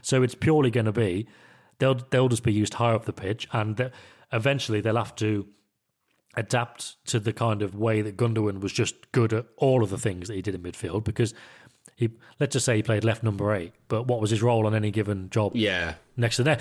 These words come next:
Speaker 1: And how many times have we talked about the tenacity off the ball and the second balls and all that kind of stuff, which I've been going on with forever, you know, so that kind of stuff they'll have to pick up. So there's an adaptation period, but that's what they see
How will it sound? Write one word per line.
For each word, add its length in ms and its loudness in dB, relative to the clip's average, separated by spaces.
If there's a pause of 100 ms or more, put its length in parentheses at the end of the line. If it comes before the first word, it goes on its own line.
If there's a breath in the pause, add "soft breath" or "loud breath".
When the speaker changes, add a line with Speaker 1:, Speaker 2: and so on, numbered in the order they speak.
Speaker 1:
And 100 0
how 80 2
many 120 2
times 240 0
have 60 0
we 60 2
talked 240 0
about 160 2
the 60 -2
tenacity 500 -2
off 180 2
the 80 2
ball 400 -4 (560 loud breath)
and 120 2
the 60 2
second 320 0
balls 300 -4
and 80 -6
all 100 -2
that 140 -6
kind 160 -2
of 40 -8
stuff, 160 -6
which 140 -6
I've 60 -2
been 100 -2
going 160 0
on 140 -6
with 120 -6
forever, 300 -2
you 60 -4
know, 100 0
so 220 -2 (280 loud breath)
that 220 -2
kind 220 2
of 40 -4
stuff 200 -2
they'll 100 0
have 140 -4
to 80 -16
pick 240 -14
up. 260 -18 (320 loud breath)
So 260 -2
there's 240 0 (120)
an 120 -2
adaptation 600 2
period, 240 -2
but 120 -2
that's 200 0
what 160 2
they 100 4
see 460 2